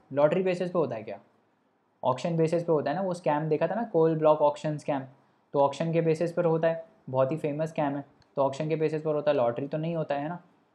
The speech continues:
तो ये तो गलत हो गया, टू गलत हो गया, टू गलत करो आप, ये गलत हो गया, ये गलत हो गया, हमने देखा था वन और डी में कोई ऑप्शन था तो वन हो गया ऑप्शन, ठीक है। अब अल्टरनेटिवली और कैसे कर सकते हो उसको? थर्ड ऑप्शन देखो, थर्ड ऑप्शन क्या बोला है? "Till recently India imported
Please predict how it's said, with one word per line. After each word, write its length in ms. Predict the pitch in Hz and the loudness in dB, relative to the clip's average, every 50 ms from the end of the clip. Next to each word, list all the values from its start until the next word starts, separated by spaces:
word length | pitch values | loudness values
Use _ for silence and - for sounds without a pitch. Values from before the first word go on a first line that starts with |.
| _ _ _ _ _ _ _ _ - | _ _ _ _ _ _ _ _ -4
तो 160 | 139 135 139 | 0 0 0
ये 160 | 135 135 135 | 2 2 0
तो 80 | 131 143 | 0 2
गलत 260 | 139 151 156 165 160 | 2 4 2 4 2
हो 80 | 156 147 | 2 0
गया, 120 | 147 143 | 0 0
टू 160 | 139 143 143 | -2 -2 -2
गलत 220 | 143 143 143 147 143 143 | 0 2 2 2 0 0
हो 60 | 131 | -4
गया, 100 | 139 135 | -4 -4
टू 200 | 131 - 156 160 | -4 -4 -2 2
गलत 260 | 160 151 151 151 151 | 4 6 4 4 4
करो 160 | - 156 160 160 | 2 -2 0 0
आप, 220 | 156 151 151 - _ - - | -2 -4 -8 -14 _ -16 -10
ये 160 | 135 131 143 | -4 -4 -2
गलत 220 | 143 143 143 147 147 | 0 2 0 0 0
हो 100 | 156 156 | 0 -2
गया, 120 | 151 160 151 | 0 0 0
ये 180 | 135 131 131 | 0 0 -2
गलत 260 | 127 127 123 123 123 | -2 -2 -2 -2 -2
हो 80 | 123 120 | -2 -4
गया, 120 | 127 131 | -4 -4
हमने 160 | 131 131 139 139 | -4 -4 -4 -4
देखा 180 | 139 139 147 | -4 -4 0
था 100 | 139 151 | 0 0
वन 180 | 143 135 139 139 | 0 0 -2 -4
और 260 | 143 147 147 147 143 | -2 0 0 0 0
डी 140 | 139 139 143 | -2 -6 -6
में 120 | 147 147 | -6 -6
कोई 120 | 151 147 147 | -4 -2 -2
ऑप्शन 280 | 139 - - - 151 | -2 -4 -4 -10 -8
था 60 | 151 | -8
तो 120 | 151 156 147 | -6 -6 -4
वन 140 | 139 139 143 | -4 -2 -2
हो 120 | 151 151 | -2 -2
गया 100 | 160 165 | -2 -2
ऑप्शन, 300 | 156 156 - - 156 151 - | -4 -4 -6 -10 -14 -12 -8
ठीक 120 | - 160 160 | -8 -8 -8
है। 140 | 127 - - _ _ _ _ _ _ _ _ _ _ - | -8 -12 -12 _ _ _ _ _ _ _ _ _ _ -2
अब 140 | 131 139 160 | -2 2 4
अल्टरनेटिवली 720 | 156 151 151 165 165 160 165 160 156 160 156 151 160 165 | 4 4 4 2 0 0 0 -2 0 0 -2 0 2 2
और 160 | 160 147 143 | 4 4 4
कैसे 220 | 147 147 131 - 139 | 2 0 -2 -2 -2
कर 140 | 123 117 104 | -4 -4 -4
सकते 260 | - 107 - - 101 | -4 -12 -14 -14 -18
हो 40 | 101 | -18
उसको? 220 | - - - - _ _ _ _ _ _ _ _ _ - | -18 -20 -20 -20 _ _ _ _ _ _ _ _ _ 2
थर्ड 140 | 170 170 170 | 4 6 6
ऑप्शन 280 | 160 143 127 - 131 117 | 6 4 4 2 -4 -6
देखो, 220 | 113 104 - 110 - _ _ _ - | -6 -8 -12 -14 -20 _ _ _ 2
थर्ड 100 | 147 156 | 4 4
ऑप्शन 200 | 156 147 165 160 | 4 4 2 0
क्या 120 | 160 160 | 0 2
बोला 180 | 156 156 160 175 | 2 2 2 0
है? 120 | 180 175 | -2 0
"Till 220 | - 190 180 175 165 | 0 0 0 0 0
recently 500 | 160 165 160 147 143 139 151 175 185 - - - | -2 -2 -4 -6 -6 -6 -6 -6 -6 -6 -8 -8
India 300 | 151 151 156 170 175 170 | -4 0 2 2 2 2
imported 380 | 165 160 156 147 143 - 170 | 2 2 0 0 2 -2 -4